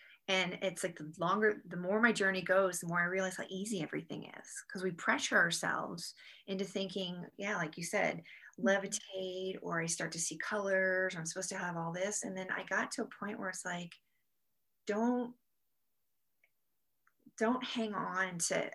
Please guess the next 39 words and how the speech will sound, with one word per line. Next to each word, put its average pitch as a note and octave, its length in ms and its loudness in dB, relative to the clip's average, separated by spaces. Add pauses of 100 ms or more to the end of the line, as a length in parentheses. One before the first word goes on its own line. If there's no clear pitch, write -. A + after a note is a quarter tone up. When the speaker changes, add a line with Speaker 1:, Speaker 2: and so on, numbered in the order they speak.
Speaker 1:
everybody F3 500 2
else's E3 360 0
experience. E3+ 960 -4
And A3+ 120 6
I C4+ 40 2
Speaker 2:
Mm-hmm. C#4+ 80 2
Speaker 1:
realized E4+ 400 -6
too A#3 140 -10
that A3+ 100 -8
some A#3 160 -2
people C4 280 -2
are A3 140 4
romantic, F#3+ 520 -4 (1080)
Speaker 2:
Mm-hmm. A3 200 4
Speaker 1:
you F#3+ 60 2
know, F3 280 8 (280)
and G3+ 100 -2
maybe C4 520 4
it G#3 80 8
was A3+ 200 6
true, D4+ 160 4
maybe A3+ 200 4
it F#3+ 100 4
isn't G#3 160 0
true, A#3+ 120 -2
but A#3 100 2
it G#3+ 40 6
doesn't G#3 180 4
really G3 160 0
matter F3+ 480 2 (280)
because G#3+ 340 2
your A3 220 10
experience C4 440 0
will G3 80 -4
be F3+ 80 -6
different F3+ 320 -4
all E3 180 -2
the E3 100 -4
time. E3+ 480 -2